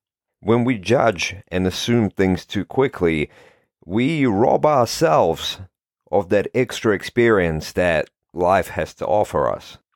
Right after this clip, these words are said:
And it's quite simple, because when we embrace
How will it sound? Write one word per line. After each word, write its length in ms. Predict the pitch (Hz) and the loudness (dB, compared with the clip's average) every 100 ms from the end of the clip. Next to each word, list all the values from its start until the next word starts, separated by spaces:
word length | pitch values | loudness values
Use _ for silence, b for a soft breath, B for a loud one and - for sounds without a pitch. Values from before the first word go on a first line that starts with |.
| _ - | _ -4
And 140 | 131 | -2
it's 100 | 143 | -2
quite 300 | - 226 143 | 0 2 2
simple, 400 | - 175 165 110 | 0 0 0 0
because 400 | 107 - 110 87 | 0 0 0 0
when 180 | 113 147 | 0 0
we 160 | 160 151 | 0 0
embrace 840 | 147 113 110 180 151 95 - - | 0 2 2 2 0 -2 -6 -10